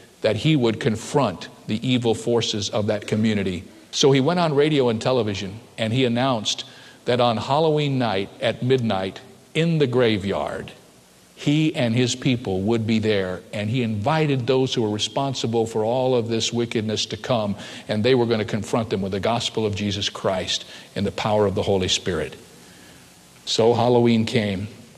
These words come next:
and at midnight, Rick and his friends stood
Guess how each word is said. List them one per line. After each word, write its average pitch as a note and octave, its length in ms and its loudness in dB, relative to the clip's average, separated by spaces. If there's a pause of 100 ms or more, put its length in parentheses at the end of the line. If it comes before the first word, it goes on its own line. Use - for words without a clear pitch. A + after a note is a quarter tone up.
(540)
and A2+ 180 0
at A#2 140 2
midnight, G2+ 520 2 (280)
Rick B2+ 460 2
and A2+ 180 0
his A2+ 220 0
friends G2 720 -2 (1080)
stood C#3+ 580 4